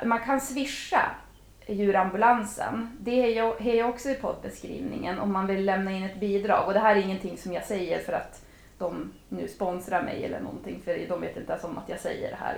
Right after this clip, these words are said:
utan det säger jag bara för att det kan vara en fin julklapp att ge bort till, eh, de som verkligen gör ett fint jobb. Så det var någonting magiskt som jag noterade, och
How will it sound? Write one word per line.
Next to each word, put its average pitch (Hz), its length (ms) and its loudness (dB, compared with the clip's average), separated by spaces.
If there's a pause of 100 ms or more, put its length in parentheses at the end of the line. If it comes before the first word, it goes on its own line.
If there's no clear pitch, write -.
utan - 240 -6
det - 200 -6
säger 165 280 -2
jag 156 80 -2
bara 151 180 0
för 160 100 -8
att 156 60 -12
det - 60 -12
kan 170 140 -8
vara 170 140 -4
en 180 60 -10
fin 175 260 -8
julklapp 196 480 -2
att 175 60 -8
ge - 100 -8
bort - 340 -12 (720)
till, 185 300 -12 (360)
eh, - 260 -12
de 180 160 -4
som 180 200 -10
verkligen 175 540 -6
gör - 300 -4 (1300)
ett - 300 -12
fint 202 400 -4
jobb. 226 440 2 (1400)
Så - 140 -10
det 302 140 -2
var 349 120 6
någonting 254 340 2
magiskt 202 720 -2 (280)
som 226 220 -6
jag 208 340 4
noterade, 208 840 2 (600)
och 196 340 -8